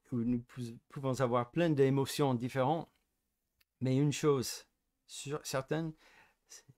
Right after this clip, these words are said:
euh, c'est pas un Dieu ennuyant. Et je pense que si nous nous trouvons au culte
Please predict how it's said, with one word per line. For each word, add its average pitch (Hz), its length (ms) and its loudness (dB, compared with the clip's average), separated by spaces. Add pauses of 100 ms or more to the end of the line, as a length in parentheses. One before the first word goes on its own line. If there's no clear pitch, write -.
euh, 104 260 -6 (260)
c'est - 220 -8
pas 143 300 0
un 127 80 2
Dieu 123 360 -2 (880)
ennuyant. 127 640 2 (1300)
Et 113 480 2 (640)
je 120 180 -10
pense 139 400 -2
que 127 160 -4
si 135 500 -4 (520)
nous 123 640 0
nous 123 180 -4
trouvons 123 540 -2
au 131 140 -2
culte - 540 -6